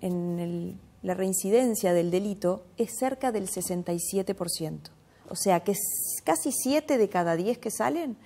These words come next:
van a volver a cometer delitos. Contra la vida, contra la propiedad.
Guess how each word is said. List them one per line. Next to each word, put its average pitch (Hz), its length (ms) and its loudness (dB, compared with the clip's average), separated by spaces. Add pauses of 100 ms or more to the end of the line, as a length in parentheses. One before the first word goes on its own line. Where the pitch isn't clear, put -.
(260)
van 214 180 6
a 247 60 4
volver 214 300 4
a 214 60 4
cometer 180 400 0
delitos. 156 520 -4 (260)
Contra 180 320 2
la 180 140 6
vida, 214 320 4
contra 165 220 -2
la 156 120 2
propiedad. 160 600 2